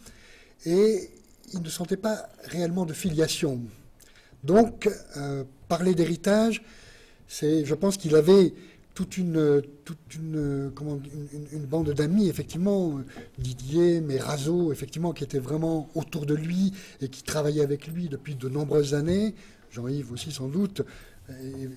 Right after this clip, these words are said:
Valérie, je sais qu'il aimait beaucoup Valérie, qu'il aimait beaucoup son travail et qu'il la défendait énormément. Mais dans les jeunes, dans ceux qui arrivent maintenant, dans, de, depuis une dizaine d'années, je n'ai pas vu, euh, chez Idrissa, euh,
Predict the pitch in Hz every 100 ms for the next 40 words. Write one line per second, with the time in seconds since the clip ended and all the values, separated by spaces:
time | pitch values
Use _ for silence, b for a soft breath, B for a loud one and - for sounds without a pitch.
0 | 131 143 139 185 151 139 147 143 143 139
1 | 139 170 185 165 135 135 139 160 160 135
2 | 135 143 147 170 147 147 151 175 170 B
3 | B - 143 151 139 139 143 143 143 160
4 | - 185 147 160 175 233 233 B B B
5 | B B B - 147 160 170 170 165 220
6 | 247 - - - 143 - 196 - 160 180
7 | 175 170 160 170 175 196 214 190 151 151
8 | - B B B 127 131 139 - 175 180
9 | 160 147 156 170 165 165 185 226 240 B
10 | B B B - 160 165 220 190 226 233
11 | - - - 139 135 131 135 - - 190
12 | 190 - 170 - 202 214 220 b b b
13 | _ - -